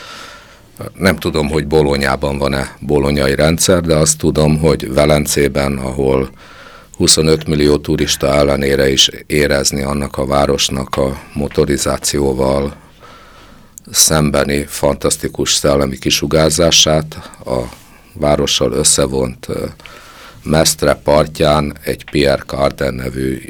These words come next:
mm, világmárka szeretne egy, nem tudom, négyszáz méteres, mm, tornyot építeni,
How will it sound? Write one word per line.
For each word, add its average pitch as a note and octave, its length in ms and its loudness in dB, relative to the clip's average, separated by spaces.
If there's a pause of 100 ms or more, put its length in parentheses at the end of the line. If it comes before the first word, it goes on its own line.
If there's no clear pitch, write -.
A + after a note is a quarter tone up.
(140)
mm, - 320 -16 (920)
világmárka D2+ 920 0
szeretne C2 760 -6
egy, A#1+ 220 -10 (840)
nem B1+ 220 -8
tudom, C2+ 260 -8
négyszáz C#2 460 -4
méteres, B1+ 680 -8 (460)
mm, A2+ 580 -16 (920)
tornyot C#2+ 480 0
építeni, E2+ 680 0